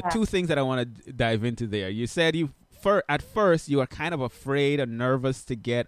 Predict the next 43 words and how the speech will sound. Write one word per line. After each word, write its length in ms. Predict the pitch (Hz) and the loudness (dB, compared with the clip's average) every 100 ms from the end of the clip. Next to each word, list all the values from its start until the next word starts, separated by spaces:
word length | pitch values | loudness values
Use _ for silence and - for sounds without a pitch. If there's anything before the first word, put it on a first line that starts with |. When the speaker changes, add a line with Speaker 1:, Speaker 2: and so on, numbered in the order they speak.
| - | -4
Speaker 2:
on 240 | 110 101 - | -6 -8 -10
camera. 680 | - 147 139 147 98 80 - _ _ | -14 -6 -4 -2 -4 -6 -12 _ _
Speaker 1:
So 460 | - - 196 190 | -12 -2 6 6
much. 380 | 185 165 151 - | 6 2 0 -2
Speaker 2:
How 180 | 220 247 | 0 4
Speaker 1:
So 80 | 196 | 4
Speaker 2:
did 120 | 190 | 4
that, 300 | 180 185 180 - | 2 2 0 -4
how 240 | - 196 233 | -6 -2 0
did 140 | 226 | 2
that 280 | 180 180 170 | 2 2 0
change? 840 | - - 196 208 202 165 127 123 127 | -6 -8 -2 0 2 0 -2 -8 -8
Like, 300 | 143 147 135 | -2 -2 0
I 60 | 160 | -2
mean, 420 | 180 165 151 113 _ - 180 - | 0 -2 -4 -12 _ -18 -16 -14
there, 360 | 185 160 165 - 143 | -2 2 2 0 -8
um, 140 | 160 156 _ _ - | -10 -10 _ _ -6
I 100 | 165 | -2
know 160 | 190 | 0
there 140 | 190 190 | 2 2
are 40 | |
people 260 | 160 165 165 | 2 2 4
listening 320 | 143 147 180 | 4 0 -4
to 100 | 196 | -2
this 220 | 180 170 | -2 -4
right 320 | 151 143 226 214 | 0 2 2 2
now 340 | 233 170 147 | 2 6 4
that 120 | 147 | 4
are 80 | 135 | 4
thinking, 380 | 139 147 151 165 | 2 2 2 0
"That 300 | 156 170 180 | 0 0 2
is 220 | 185 170 | 0 0
me. 340 | 190 208 214 185 | -6 -2 0 2
I 140 | 185 | 4
don't 160 | 214 214 | 4 4
wanna 260 | 214 214 | 2 2
get 220 | 196 202 208 | 6 6 8
on 200 | 208 202 | 6 2
camera." 580 | - 202 208 202 147 - - _ _ | -2 2 4 4 2 0 -10 _ _
How 180 | - 220 | -4 -2
did 180 | 311 269 | 0 0
you, 280 | 240 208 - _ - | -2 -2 -8 _ -12
how, 140 | 214 | -12